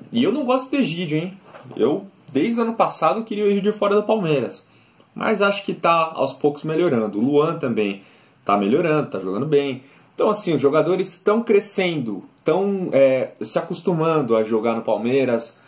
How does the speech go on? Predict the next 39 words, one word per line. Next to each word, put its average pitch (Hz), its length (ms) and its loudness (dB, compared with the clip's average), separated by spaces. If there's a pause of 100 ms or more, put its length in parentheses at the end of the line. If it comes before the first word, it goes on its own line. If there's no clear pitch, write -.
a 110 140 0
entender 120 320 0
o 117 80 -2
que 113 100 -12
o 101 40 -12
Cuca 156 300 -6
quer. 170 380 0 (840)
E 131 240 2
isso 160 420 -2
é, 123 1000 4 (1400)
é, 107 260 0
é - 40 2
importante, 185 640 -2
porque - 200 -8
o 110 60 -2
Palmeiras 107 420 -2
vai 143 180 2
crescer 165 420 -2
ainda 156 200 0
mais. 123 500 -2 (1300)
É, - 80 -2
quanto - 220 0
à 233 40 0
Copa 247 200 2
do 233 80 2
Brasil, 233 480 2
cara, 170 340 2
é, 147 200 4
Cruzeiro 190 500 2
é 202 40 2
um 160 120 0
outro 156 220 2
time 131 580 -4 (180)
gigante, 127 580 -4
assim 123 200 -8
como 113 200 -2
o - 20 -14
Palmeiras, 156 640 0
é 95 340 -2